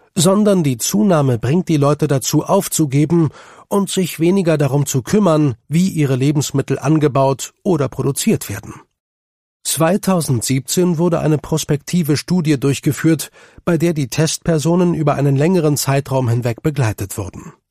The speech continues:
Sechzigtausend französische Verbraucher wurden circa drei Jahre lang beobachtet,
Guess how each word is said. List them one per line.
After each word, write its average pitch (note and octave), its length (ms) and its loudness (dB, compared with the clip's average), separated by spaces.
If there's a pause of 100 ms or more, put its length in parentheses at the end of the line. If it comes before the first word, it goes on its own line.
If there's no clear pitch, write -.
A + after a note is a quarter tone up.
(720)
Sechzigtausend D#3 1160 -2
französische C3+ 680 -2
Verbraucher B2+ 640 0
wurden E3+ 260 0
circa D#3+ 340 0
drei B2+ 260 -2
Jahre D3 380 2
lang C#3+ 200 2
beobachtet, D#3 680 0